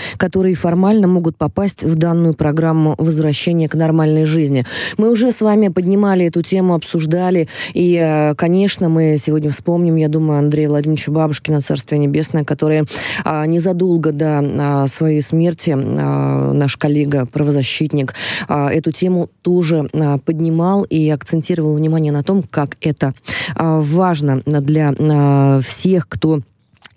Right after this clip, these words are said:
сейчас, а, с учётом, опять же, технического прогресса освобождается, попадает фактически, а, в другую реальность.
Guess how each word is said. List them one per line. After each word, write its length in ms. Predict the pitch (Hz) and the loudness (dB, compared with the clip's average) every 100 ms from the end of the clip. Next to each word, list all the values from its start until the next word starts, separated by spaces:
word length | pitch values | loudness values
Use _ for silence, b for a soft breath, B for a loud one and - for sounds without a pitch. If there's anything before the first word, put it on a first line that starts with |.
| - | -14
сейчас, 480 | 170 165 - 143 131 B B B | -6 -4 -2 -2 -2 B B B
а, 320 | - 143 139 139 | -4 -2 -2 -2
с 80 | - | -2
учётом, 360 | - 170 156 135 | -4 -2 -2 0
опять 320 | 147 139 143 | -2 0 -2
же, 100 | 123 | -2
технического 560 | 117 139 156 - - 143 | -4 -2 -2 -4 -6 -4
прогресса 540 | 151 151 165 190 - | -2 -2 0 0 -2
освобождается, 720 | 143 139 139 135 139 156 - - | -2 -2 0 0 2 0 -2 -10
попадает 440 | _ - 135 135 | _ -2 0 -2
фактически, 580 | - - 139 - - 131 - | -4 -6 -6 -4 -6 -6 -6
а, 120 | 143 | -2
в 40 | |
другую 300 | 135 143 143 | 0 0 0
реальность. 400 | 143 139 131 127 | 0 0 -2 -4